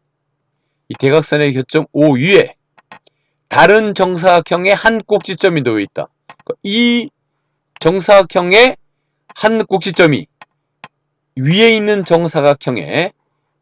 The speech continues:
대각선의 교점 위에 딱 있다. 그런 신기한 문제입니다. 그럴 때 다음 물음에 답하라. 답해보죠. 자, 이-, 이게 뭐 서답형, 서술형 문제인데 이거 이렇게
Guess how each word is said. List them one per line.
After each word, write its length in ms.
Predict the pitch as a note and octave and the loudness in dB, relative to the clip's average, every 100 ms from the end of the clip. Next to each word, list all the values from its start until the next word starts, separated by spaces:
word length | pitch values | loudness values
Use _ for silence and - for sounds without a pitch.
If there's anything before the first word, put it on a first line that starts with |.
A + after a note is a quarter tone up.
| - | -2
대각선의 840 | C#3 E3 D#3 - D3+ F#3 G#3+ - - | 2 4 2 -2 0 2 0 -4 -8
교점 420 | C3 - E3 C3+ | -6 -4 -2 -2
위에 260 | G2 C#3+ G3+ | -2 0 0
딱 240 | - - | -2 -10
있다. 280 | - - D3 | -10 -10 -12
그런 460 | - F#2+ D2+ B2+ G3 _ _ _ - - _ _ | -18 -18 -14 -12 -12 _ _ _ -20 -20 _ _
신기한 600 | - C#3 B2+ A#2 G#2+ F3 - _ | -14 -10 -8 -8 -8 -10 -16 _
문제입니다. 760 | _ F#2 F2+ F2+ D#3+ _ - - _ _ _ _ _ _ _ _ _ _ _ _ _ _ _ _ | _ -20 -16 -16 _ _ -20 -20 _ _ _ _ _ _ _ _ _ _ _ _ _ _ _ _
그럴 280 | - B2 B2 | -12 -10 -10
때 500 | - F#2+ - C#3+ - _ _ _ _ | -10 -12 -8 -8 -8 _ _ _ _
다음 220 | - D#3 D3 | -2 -2 0
물음에 320 | D#3+ G3 G#3 | -2 -2 -2
답하라. 640 | D3 - C#3 G2+ - - - - - - - | -4 -4 -4 -4 -8 -16 -20 -20 -20 -20 -20
답해보죠. 840 | - - G2 E2+ D2+ A#1+ F2 E3+ - | -20 -14 -14 -14 -20 -18 -16 -16 -18
자, 280 | - D#2 - - - - _ - - G2+ - _ _ _ _ _ _ _ - | -20 -20 -20 -20 -20 -20 _ -18 -16 -16 -18 _ _ _ _ _ _ _ -20
이-, 120 | F2+ | -14
이게 280 | B2+ B2+ C#3+ | -10 -4 -2
뭐 160 | C3 B2 | -2 -4
서답형, 580 | - G3+ G3 F#3 D#3 | -2 -2 -2 -4 -10
서술형 380 | A#2+ F3 F#3+ G3 | -10 -8 -6 -6
문제인데 360 | B2+ A#2 G#2 G#2 | -6 -8 -6 -8
이거 160 | F#2+ A2 | -8 -10
이렇게 600 | B2+ E3 - - D#3 C#3 | -8 -8 -10 -12 -10 -10